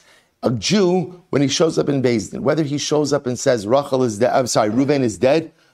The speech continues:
or, or he shows up and he says, "Reuven is dead, and what? "Reuven is dead," and Rachel should be able to get remarried." Ultimately, Akum is going to be, be-, sorry, Jew is going to be believed. Akum,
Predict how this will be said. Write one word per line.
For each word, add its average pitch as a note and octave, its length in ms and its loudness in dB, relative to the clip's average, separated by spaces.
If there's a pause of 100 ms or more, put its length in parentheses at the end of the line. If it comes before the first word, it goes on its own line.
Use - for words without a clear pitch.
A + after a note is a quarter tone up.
(140)
or, C#3 120 4
or F#3 240 2
he F3 80 0
shows D#3 260 0
up D#3 140 2
and D3 80 -2
he C#3 80 2
says, C#3 240 0 (260)
"Reuven F3 380 2
is C3+ 160 0
dead, D3 400 0
and B2+ 180 -4
what? C3+ 360 0
"Reuven D3 280 0
is C3 180 -2
dead," D#3 380 0
and E3 420 0 (300)
Rachel E3 380 2
should D#3+ 180 -4
be D3+ 120 2
able C3+ 180 -4
to C3+ 100 0
get B2+ 180 0
remarried." A2+ 640 0 (300)
Ultimately, F#3+ 580 0
Akum D#3+ 380 -2
is C#3+ 120 -4
going C#3+ 240 -2
to C#3 80 -8
be, B2 140 -2
be-, A#2 260 -2
sorry, F#2+ 320 0 (400)
Jew F#3+ 320 0
is E3 80 2
going D3+ 240 0
to B2+ 80 -6
be B2 100 0
believed. F#2 460 -4 (480)
Akum, G#3 640 0